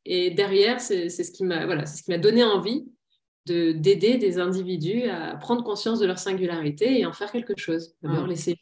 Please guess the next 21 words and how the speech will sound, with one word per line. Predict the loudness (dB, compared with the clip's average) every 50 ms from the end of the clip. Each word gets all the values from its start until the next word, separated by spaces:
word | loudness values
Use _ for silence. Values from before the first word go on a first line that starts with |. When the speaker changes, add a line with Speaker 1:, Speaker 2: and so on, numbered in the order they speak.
| _ _ -14
Speaker 1:
trace | -14 -14 -14 -16
de | -20 -14 -8 -4
leur | -2 0
vie. | 0 2 4 4 4
Et | 2 0
puis, | -2 -6 -4 -2 -2
euh, | -2 -4 -8 -12 _ _ _ _ _ _ _ _ _ _ _ _
c'est | -14 -8 -8
ce | -6 -4
qui | -2 -2
a | 0
guidé, | 0 0 2 2 2
en | 2 2 0
effet, | -2 -2 0 0 0 0
euh, | -2 -4 -4 -6
les | -6 -8 -10
projets, | -10 -6 -4 -2 -2 -2 -2 -2 -2 -2 -4
euh, | -6
par | -8 -8 -8
la | -8 -8
suite. | -8 -8 -14 -18